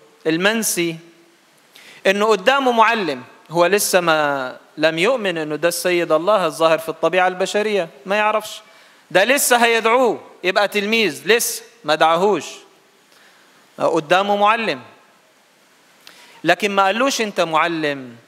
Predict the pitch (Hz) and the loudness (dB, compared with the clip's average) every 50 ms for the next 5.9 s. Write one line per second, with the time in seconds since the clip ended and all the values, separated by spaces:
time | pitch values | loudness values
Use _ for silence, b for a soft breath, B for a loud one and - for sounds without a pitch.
0 | _ 185 185 202 214 202 202 202 190 175 - 170 165 170 175 196 180 170 160 - | _ 0 0 0 0 -2 -2 -2 -4 -2 -2 -2 -2 -2 -2 -2 -2 -2 -2 -2
1 | 180 170 165 160 165 - 185 165 160 151 151 147 143 139 156 160 160 151 151 147 | -2 -4 -2 -4 -4 -4 -2 -2 -2 -2 -2 -4 -4 0 2 2 2 2 0 -4
2 | 143 143 156 143 - 170 180 185 - - 160 - 156 143 - - - 160 160 151 | -6 -6 -8 -8 -6 -8 -8 -6 -6 -8 -6 -6 -6 -6 -6 -2 0 2 2 2
3 | 135 131 - - - - _ _ b b b b b b b b _ 196 214 254 | 0 -2 -8 -18 -20 -20 _ _ b b b b b b b b _ 0 2 2
4 | 220 170 180 180 - 185 170 160 151 156 143 - - 170 160 160 160 165 - - | 2 2 2 0 0 -2 -4 -4 -4 -8 -8 -6 -4 -2 -2 -2 -2 -4 -2 0
5 | 233 233 214 180 190 196 196 202 208 214 208 196 175 156 139 123 117 | 0 0 0 0 0 0 2 2 2 2 2 0 0 -2 -6 -10 -12